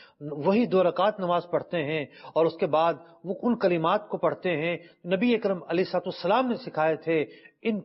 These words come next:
کلمات کے اندر یہ الفاظ بھی ہیں، یا محمد، ہم یہ الفاظ نہیں کہیں گے، ہم کہیں گے یا رسول اللہ، یا حبیب اللہ، یا نبی اللہ، یا نور اللہ۔ پیارے آقا علیہ الصلوۃ والسلام کو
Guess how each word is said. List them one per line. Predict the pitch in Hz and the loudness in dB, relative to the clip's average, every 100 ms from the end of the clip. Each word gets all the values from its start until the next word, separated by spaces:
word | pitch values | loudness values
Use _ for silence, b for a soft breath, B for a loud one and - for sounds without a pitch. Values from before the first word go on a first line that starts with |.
| - | -4
کلمات | 147 135 123 135 151 - | -4 -4 -4 -4 -4 -8
کے | 160 | -8
اندر | 131 123 139 127 - B B | -8 -2 -2 -2 -4 B B
یہ | 143 208 | -2 0
الفاظ | 180 156 - 175 233 190 | 2 0 0 2 2 0
بھی | 180 175 | -8 -6
ہیں، | 156 180 143 B B B | -2 -2 -2 B B B
یا | 151 190 202 | 2 4 2
محمد، | 170 - 254 233 208 185 175 127 B B 175 | 0 -2 0 2 0 2 0 -2 B B -4
ہم | 214 190 - _ _ _ 160 | -4 -6 -14 _ _ _ -4
یہ | 147 | 0
الفاظ | 202 - 165 147 | 2 2 0 0
نہیں | 135 196 | -2 -4
کہیں | 180 147 143 | -2 -4 -4
گے، | 135 127 b b b | -4 -4 b b b
ہم | 170 | -8
کہیں | 160 151 170 | -4 -4 -4
گے | 165 | 0
یا | 147 175 196 | 2 4 4
رسول | 185 - 156 | 2 -2 -2
اللہ، | 139 127 147 127 - B B B _ | -2 2 2 2 -2 B B B _
یا | 147 214 233 | 0 2 2
حبیب | - 170 185 | -2 -4 -2
اللہ، | 160 143 147 131 - B - | 0 2 2 2 -4 B 0
یا | 175 233 | 2 4
نبی | 214 185 180 170 | 2 -2 -2 -2
اللہ، | 151 147 151 123 - B | 0 2 2 0 -6 B
یا | 147 208 247 | 0 2 2
نور | 208 190 | 0 -2
اللہ۔ | 165 143 160 135 - B B B | 0 2 2 0 -4 B B B
پیارے | - 202 226 | 0 2 4
آقا | 202 - 180 | 2 2 0
علیہ | 175 | 0
الصلوۃ | 175 165 | -4 -4
والسلام | 147 160 160 | -4 -4 -4
کو | 143 160 | -2 0